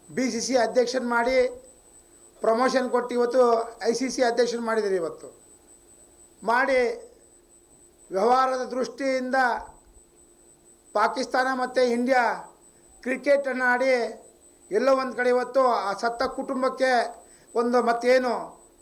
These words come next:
ಏನು ಇವತ್ತು ರಾಜಕೀಯ ಲಾಭ ಪಡ್ಕೊಂಡ್ರೆ ಅದಕ್ಕೆಲ್ಲ ಬರೆ ಹಾಕುವಂಥ ಕೆಲಸ ನೀವು ಮಾಡಿದ್ದೀರಾ.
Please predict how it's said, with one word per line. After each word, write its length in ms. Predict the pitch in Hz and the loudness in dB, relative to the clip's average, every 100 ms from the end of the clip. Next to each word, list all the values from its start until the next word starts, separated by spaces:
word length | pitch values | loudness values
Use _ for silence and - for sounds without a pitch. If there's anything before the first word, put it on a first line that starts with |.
| _ 180 | _ -2
ಏನು 300 | 233 262 262 | 2 2 2
ಇವತ್ತು 320 | 247 233 220 | 0 2 2
ರಾಜಕೀಯ 380 | 220 226 269 254 | 2 -2 0 2
ಲಾಭ 220 | 226 254 | 2 2
ಪಡ್ಕೊಂಡ್ರೆ 880 | 240 226 226 247 247 254 220 - - - - - | -2 -4 0 0 2 2 2 -4 -18 -20 -12 0
ಅದಕ್ಕೆಲ್ಲ 440 | 208 226 254 262 | 2 2 2 2
ಬರೆ 240 | 240 226 262 | 2 2 2
ಹಾಕುವಂಥ 440 | 254 254 247 240 | 0 -2 -6 -6
ಕೆಲಸ 300 | 233 226 226 240 214 180 - - _ 180 | -6 -6 -2 -2 -2 -6 -14 -20 _ -6
ನೀವು 140 | 220 | -2
ಮಾಡಿದ್ದೀರಾ. 800 | 220 233 254 247 233 240 233 - | 0 0 2 2 2 0 -2 -10